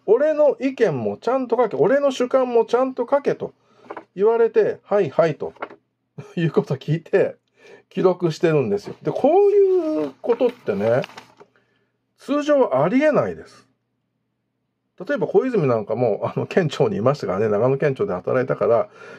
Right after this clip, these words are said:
いろいろ記録書くんだけども、例えば電話を受けて記録するじゃないですか。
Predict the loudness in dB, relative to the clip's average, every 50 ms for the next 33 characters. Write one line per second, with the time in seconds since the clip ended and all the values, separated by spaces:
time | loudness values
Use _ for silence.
0 | -20 _ _ -6 -2 -2 -2 -2 -2 0 0 0 0 0 -2 -4 -2 -2 -4 -4
1 | -4 -4 -4 -4 -2 0 0 0 0 0 -4 -10 _ _ _ _ _ _ _ _
2 | _ _ _ _ _ _ -8 -6 -4 -4 0 2 2 4 4 4 2 2 0 -2
3 | -4 -6 -6 0 0 0 0 2 0 -2 0 2 0 0 -2 -6 -8 -6 -4 -4
4 | -4 -6